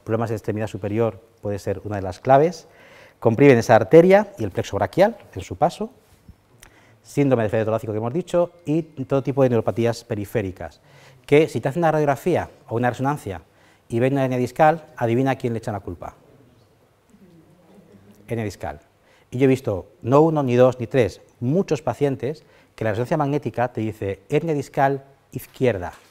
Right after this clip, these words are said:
parestesia derecha. Sí, bueno, pues que puede, ya, pero si el disco sale para acá, toca el nervio para acá, si toca el nervio para acá, este brazo tendría que ser la parestesia, no este.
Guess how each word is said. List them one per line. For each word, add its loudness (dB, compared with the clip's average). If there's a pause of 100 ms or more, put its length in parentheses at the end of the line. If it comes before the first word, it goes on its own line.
(1700)
parestesia -2 (180)
derecha. -6 (3250)
Sí, 4
bueno, 4
pues 0
que 0
puede, 0 (180)
ya, -2
pero -6
si -10
el -10
disco -4
sale -2
para 0
acá, 4
toca -2
el 0
nervio -2
para -2
acá, 0
si -12
toca -6
el -2
nervio -4
para 0
acá, 0 (100)
este -2
brazo 2
tendría -4
que -6
ser -4
la -6
parestesia, -6
no -4
este. -4